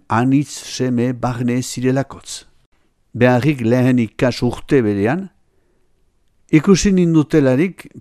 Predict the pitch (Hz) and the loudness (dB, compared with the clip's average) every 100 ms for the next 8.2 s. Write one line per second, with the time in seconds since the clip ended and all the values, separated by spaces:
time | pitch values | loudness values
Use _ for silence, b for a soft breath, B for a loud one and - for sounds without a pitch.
0 | _ 160 147 - 180 - 139 143 151 147 | _ -2 -2 -2 -2 -2 -2 0 0 0
1 | 123 123 - 143 117 107 117 - 117 107 | -2 -4 -6 -6 -6 -4 -6 -4 -8 -6
2 | 127 - 196 - _ _ _ _ _ _ | -8 -4 -6 -6 _ _ _ _ _ _
3 | _ _ _ _ _ _ _ 151 131 - | _ _ _ _ _ _ _ 0 0 4
4 | 180 151 151 143 139 156 135 107 117 226 | 2 6 4 4 2 0 0 -2 -2 0
5 | 160 143 - 143 - 135 127 135 156 160 | 2 0 -2 -2 -2 0 2 2 2 0
6 | 131 131 - 127 - 185 147 139 151 202 | -2 -6 -4 -8 -4 -2 0 0 0 0
7 | 180 180 226 180 185 202 175 156 156 - | 0 0 -2 -2 -4 -2 -4 -2 -4 -4
8 | 208 | -6